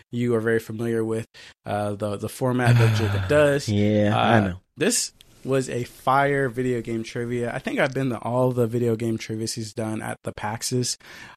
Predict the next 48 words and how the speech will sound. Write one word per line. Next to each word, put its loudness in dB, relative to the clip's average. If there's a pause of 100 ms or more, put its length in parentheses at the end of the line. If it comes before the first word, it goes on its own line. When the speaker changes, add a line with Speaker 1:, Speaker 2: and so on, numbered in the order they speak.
Speaker 1:
Um, -2 (380)
and -2
this 2
one 2
was -4
great -4 (340)
because, -2 (1800)
I 2
mean, 2
I 0
don't 2
wanna 0
spoil 2
it, -2 (800)
but 0
I'm -2
gonna 4
spoil 0
it. -2 (1000)
Speaker 2:
Is -4
there 6
somewhere 8
Speaker 1:
The 8
Speaker 2:
to 8
watch 4
it 0
online? 0
Like, 0
what's 0
the, -2
Speaker 1:
Not 0
Speaker 2:
mm. 0
Speaker 1:
yet. -2
It's -6
not 0
out -2
yet. -4
Speaker 2:
Okay. 0
Speaker 1:
Do -4
you 0
want 2
me 2
Speaker 2:
Oh, 2
Speaker 1:
to 4 (100)
Speaker 2:
okay. -6 (220)
Speaker 1:
not 0
spoil -2
it? -4